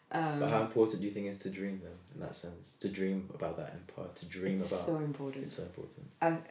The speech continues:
Speaker 1: um, I'm very careful with who share my ideas.
Speaker 2: Okay.
Speaker 1: And sometimes even the closest people can be very negative.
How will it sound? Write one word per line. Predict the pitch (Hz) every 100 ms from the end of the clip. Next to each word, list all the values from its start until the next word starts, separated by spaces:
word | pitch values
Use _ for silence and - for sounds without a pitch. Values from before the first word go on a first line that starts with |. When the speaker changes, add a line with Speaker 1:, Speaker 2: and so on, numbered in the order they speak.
| -
Speaker 1:
um, | 160 151 147 139 - - - - - _ _ - _ _ -
I'm | 185
very | 190 226
careful | 220 180 165 156
with | 151 -
who | 147
share | 139 - 147
my | 139 139
ideas. | 139 139 143 - -
Speaker 2:
Okay. | 110 98 101 - _ _
Speaker 1:
And | - 147
sometimes | 170 160 156 160
even | 156
the | 147
closest | 160 151 -
people | - 180 - 139
can | - 147
be | 135
very | 135 143 143 143 135
negative. | 156 165 156 147 135